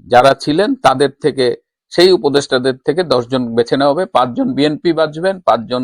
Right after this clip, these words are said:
আওয়ামী লীগ বাঁচবে, সুতরাং দশ জন। তো এটা আওয়ামী লীগ বল-, মানেনি। আওয়ামী লীগ একটা বলেছিল যে, "না, এইভাবে না, আমরা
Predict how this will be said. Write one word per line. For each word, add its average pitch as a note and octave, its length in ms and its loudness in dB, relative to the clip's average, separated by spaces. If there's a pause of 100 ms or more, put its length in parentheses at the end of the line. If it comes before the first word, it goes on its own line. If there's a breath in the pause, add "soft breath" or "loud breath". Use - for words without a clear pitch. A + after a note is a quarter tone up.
আওয়ামী D3 260 2
লীগ A#2+ 140 -2
বাঁচবে, G2+ 340 -2
সুতরাং A2 340 -8
দশ G2 180 0
জন। - 180 -6
তো - 120 -2
এটা D3+ 180 0
আওয়ামী D#3 200 0
লীগ F#3 180 0
বল-, G#2+ 240 -2
মানেনি। G2+ 360 -4
আওয়ামী D#3+ 280 0
লীগ F#3 120 2
একটা E3 260 0 (420)
বলেছিল D#3+ 360 2
যে, F3 140 2
"না, B2+ 180 0
এইভাবে D#3 380 0
না, B2 100 0
আমরা C3+ 240 0